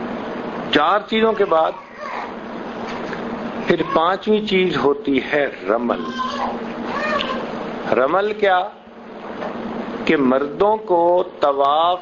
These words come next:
کے پہلے تین چکروں میں ذرا جم کر قدم اٹھانے ہوتے ہیں، جیسے پہلوان اٹھاتے ہیں۔ یہ نبی علیہ الصلوۃ والسلام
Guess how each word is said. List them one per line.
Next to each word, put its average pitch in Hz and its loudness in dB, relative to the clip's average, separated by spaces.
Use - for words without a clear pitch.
کے 180 2
پہلے 147 4
تین 170 4
چکروں 131 2
میں 127 4
ذرا 156 6
جم 170 4
کر 208 4
قدم 156 2
اٹھانے 107 0
ہوتے 107 0
ہیں، 107 2
جیسے 131 2
پہلوان 113 2
اٹھاتے 90 -4
ہیں۔ - -8
یہ 147 6
نبی 170 4
علیہ 170 2
الصلوۃ 143 2
والسلام 131 0